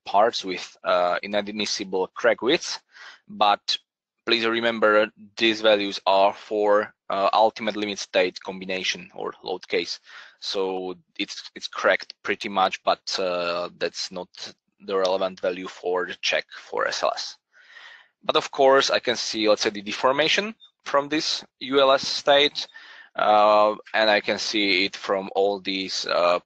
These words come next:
partial results, or you, I can review the deformed shape if the model behaves as I want.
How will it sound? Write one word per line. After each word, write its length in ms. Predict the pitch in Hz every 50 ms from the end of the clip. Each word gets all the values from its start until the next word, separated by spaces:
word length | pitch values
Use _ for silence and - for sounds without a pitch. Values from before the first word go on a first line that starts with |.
| -
partial 600 | - 92 92 92 95 - - 95 92 - 67 - -
results, 760 | - 92 92 92 95 92 110 139 151 160 - - - - - _ _ _ _ _ _ _ _ -
or 400 | - 95 101 104 98 98 98 -
you, 120 | 95 101 - -
I 80 | 101
can 220 | - - 98 95 95
review 500 | - - 101 101 90 95 92 95 98 98
the 140 | 95 98
deformed 460 | 90 - 101 90 - - 107 104 95 -
shape 420 | - - - 92 92 95 - - -
if 160 | 95 90 92
the 80 | 92 95
model 380 | 90 95 98 98 98 92 101 95
behaves 540 | 92 98 95 87 95 90 90 87 - - -
as 120 | - -
I 100 | 90 85
want. 400 | 87 82 82 85 87 - - -